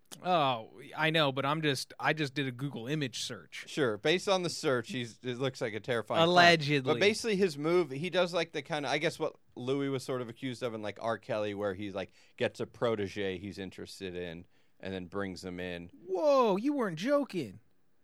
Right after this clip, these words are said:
Speaker 1: Look at the tats. He looks like he was in, like, a gulag.
Speaker 2: He's, it's so scary looking.
Speaker 1: Like, uh, it's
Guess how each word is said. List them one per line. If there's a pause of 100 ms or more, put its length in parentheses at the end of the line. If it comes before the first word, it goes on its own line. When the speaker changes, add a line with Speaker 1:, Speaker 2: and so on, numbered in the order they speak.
(400)
Speaker 1:
Look
at
the
tats.
He
looks
like
he
was
in,
like,
a
gulag. (420)
Speaker 2:
He's,
it's
so
scary
looking.
Speaker 1:
Like,
uh,
it's